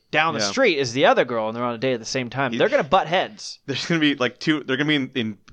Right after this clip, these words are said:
Speaker 2: uh, side by side, like, studios.
Speaker 1: Yeah.
Speaker 2: And he's gonna be like, "Oh, I gotta go to the bathroom,"
Speaker 1: Yeah,
Speaker 2: and then
Speaker 1: one
Speaker 2: go direct the <laughs> movie.
Speaker 1: one of them's pa-, in a painting class, the other one's, like, uh, having some pasta, and they're gonna come back and, like, "Why do you have a paintbrush
Speaker 2: Yeah.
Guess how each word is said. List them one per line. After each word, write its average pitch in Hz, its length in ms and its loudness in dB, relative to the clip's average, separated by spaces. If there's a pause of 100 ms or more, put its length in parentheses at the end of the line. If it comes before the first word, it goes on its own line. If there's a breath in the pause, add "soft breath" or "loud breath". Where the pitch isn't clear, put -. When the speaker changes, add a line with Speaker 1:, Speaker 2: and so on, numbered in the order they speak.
(140)
Speaker 2:
uh, 98 260 0 (400)
side 127 260 0
by 127 120 2
side, 123 300 0
like, 104 120 -2
studios. 127 640 -2
Speaker 1:
Yeah. 156 240 2 (180)
Speaker 2:
And 120 120 -4
he's 117 140 -2
gonna 131 180 2
be 117 60 4
like, 117 140 2
"Oh, 247 180 6
I 165 80 0
gotta 156 200 6
go 180 120 4
to 202 60 2
the 202 60 4
bathroom," 208 380 4
Speaker 1:
Yeah, 170 120 6
Speaker 2:
and 120 80 2
then 127 60 2
Speaker 1:
one 156 120 6
Speaker 2:
go 127 120 6
direct 135 300 0
the 120 120 0
<laughs> - 160 -4
movie. 131 100 0
Speaker 1:
one 170 180 4
of 196 60 0
them's 185 280 -2
pa-, - 220 2
in 170 140 2
a 160 80 0
painting 185 340 2
class, 180 340 4
the 165 120 4
other 160 160 4
one's, 160 280 0
like, 143 240 -2
uh, 123 400 -2
having 131 300 -2
some 127 120 -8
pasta, 135 440 0
and 135 240 2
they're 127 100 0
gonna 123 140 -2
come 139 160 -4
back 139 180 4
and, 127 40 -8
like, 110 160 -10
"Why 110 160 -2
do 156 60 0
you 156 60 0
have 127 100 -4
a 113 40 -4
paintbrush 127 460 -8
Speaker 2:
Yeah. 98 240 -4